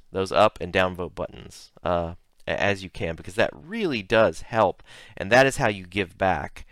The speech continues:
That's the most basic level of giving back, is just feedback. Is this working? Is this not working? Because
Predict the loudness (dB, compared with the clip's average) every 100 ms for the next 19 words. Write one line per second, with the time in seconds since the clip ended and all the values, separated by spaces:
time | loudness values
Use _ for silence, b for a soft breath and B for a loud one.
0 | b -2 0 0 2 2 2 2 2 -2
1 | 0 0 0 -6 -4 -6 -6 -6 -8 -10
2 | -14 -8 -8 -8 b b -2 0 0 -6
3 | -8 -10 -8 -4 -4 -2 -6 -6 -6 -4
4 | -4 -6 -14 -18 -6 -4 -4